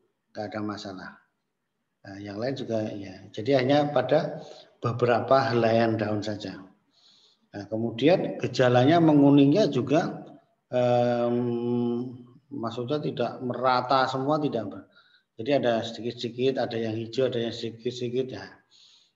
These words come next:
Jadi kalau ini disebabkan oleh di,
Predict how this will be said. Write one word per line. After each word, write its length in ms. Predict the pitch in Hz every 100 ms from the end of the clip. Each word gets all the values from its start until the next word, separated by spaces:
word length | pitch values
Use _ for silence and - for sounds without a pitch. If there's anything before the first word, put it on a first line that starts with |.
| _
Jadi 260 | - 147 160 160 165 - - - _ _
kalau 320 | 127 127 131
ini 560 | 127 139 190 214 - -
disebabkan 800 | 110 - - 110 101 - 151 143
oleh 260 | 135 175 - - _ _ _ _ -
di, 320 | 131 147